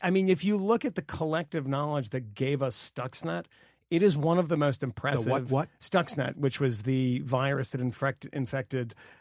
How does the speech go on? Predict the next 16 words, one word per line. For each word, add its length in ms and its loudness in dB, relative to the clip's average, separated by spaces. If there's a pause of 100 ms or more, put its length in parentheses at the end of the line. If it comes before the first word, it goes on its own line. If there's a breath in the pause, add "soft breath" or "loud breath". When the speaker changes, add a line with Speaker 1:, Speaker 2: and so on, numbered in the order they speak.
(120)
Speaker 1:
uh, 160 0
the 120 -2
Natanz, 640 -2
uh, 140 -6
facility 400 -4
in 80 -4
Iran 500 2 (300 loud breath)
and 180 0
basically 460 0
sped 600 2
up 320 2 (300 soft breath)
the 60 -2
centrifuges 760 0 (280 soft breath)
by 560 2
a, 440 0 (100)
a, 920 -6